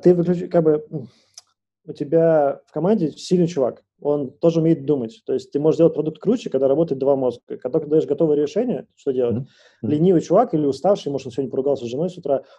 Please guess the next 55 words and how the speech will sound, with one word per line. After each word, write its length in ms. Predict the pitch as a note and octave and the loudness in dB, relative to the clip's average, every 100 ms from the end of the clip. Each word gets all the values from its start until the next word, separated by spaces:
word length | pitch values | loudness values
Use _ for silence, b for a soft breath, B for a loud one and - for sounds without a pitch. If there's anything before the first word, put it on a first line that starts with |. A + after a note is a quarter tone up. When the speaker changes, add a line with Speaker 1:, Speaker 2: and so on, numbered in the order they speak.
| - | -2
Speaker 1:
он 80 | |
просто 180 | D#3+ D3+ | 0 0
возьмёт 180 | D3+ G#3 | 0 2
его 100 | D3 | 4
и 40 | C#3+ | 2
сделает. 380 | B2 C3 A#2 - _ _ _ | 4 2 2 -6 _ _ _
Ты 60 | D3+ | 0
как 80 | E3 | 2
бы 40 | |
Speaker 2:
Мгм. 60 | D#3+ | 4
Speaker 1:
получишь 300 | E3+ A#3 E3 | 2 2 -2
то, 100 | D3+ | -4
что 100 | D3 | -4
сам 180 | C#3 D3+ | -4 -4
хотел, 280 | C#3+ A3+ B3+ | -2 -2 0
просто 240 | E3 D#3+ | 0 -2
тебе 120 | D#3 | 0
его 100 | D#3+ | 0
нарисовали. 560 | C#3+ C#3 - C#3+ A2 A2+ | 0 -2 -2 -2 -2 -4
Это 240 | C3 - | -6 -4
решение 320 | C3+ C3 G#3 | -4 0 0
как 100 | D#3 C3+ | 0 -2
бы 40 | |
на 80 | C3+ | -2
троечку 300 | F#3 A#3 C#3 | -2 -2 -4
можно 200 | C#3+ C#3 | -6 0
взять, 240 | C#3+ C#3+ | 0 0
э, 280 | C#3 C3 B2 | -6 -4 -4
с, 60 | A#2+ | -4
там, 300 | C3 B2 B2 | -6 -6 -8
с, 280 | A#2+ - - | -12 -20 -8
э, 400 | C3+ B2 B2 B2 B2 _ | -4 -2 -2 -4 -8 _
какого-нибудь 280 | - C3+ - | -10 -8 -4
фриланса 400 | C#3 D#3+ - A#2+ | 0 0 0 -6
самого 260 | - B2 | -6 -6
простого 340 | A#2 A#2+ D3 C3 | -6 -6 -2 -2
чувака, 320 | C3+ C3+ G#3 | -2 -4 -2
он 80 | D3+ | -2
сделает 300 | B2 D3 C#3 | 0 0 0
так 260 | C3+ B2 | 0 -2
же. 120 | G#2+ - b b b b | -4 -16 b b b b
А 80 | C3+ | -6
если 100 | - | -2
ты 40 | |
хочешь 140 | E3+ D#3+ | -2 -2
крутой 240 | - A3 | 0 2
продукт, 380 | A#3+ F#3 C#3+ - | 4 4 2 0
надо, 120 | C#3+ C#3+ | -2 -2
чтобы 160 | D#3+ | -4
кто-то 140 | - - | -12 -6
о 40 | |
нём 100 | D3+ | -6
ещё 160 | C#3 - | -6 -4
тоже 180 | C#3+ B2+ | -4 -2
подумал, 420 | B2+ C3 A2+ | -2 0 -2